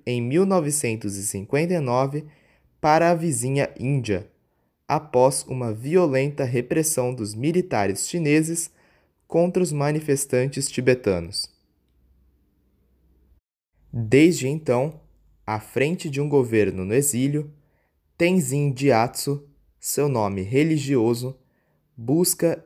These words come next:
incansavelmente um acordo com Pequim sobre o destino dos tibetanos,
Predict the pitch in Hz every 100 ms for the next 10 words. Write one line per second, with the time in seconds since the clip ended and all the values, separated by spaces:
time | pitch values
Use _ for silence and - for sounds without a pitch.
0 | - 190 214 185 151 - 110 139 139 123
1 | 139 143 143 - - 185 175 147 131 127
2 | 120 107 - 98 190 156 - 139 156 -
3 | _ _ _ _ - - 175 180 175 160
4 | 151 - 135 139 139 131 - 135 131 127
5 | 107 95 82 - -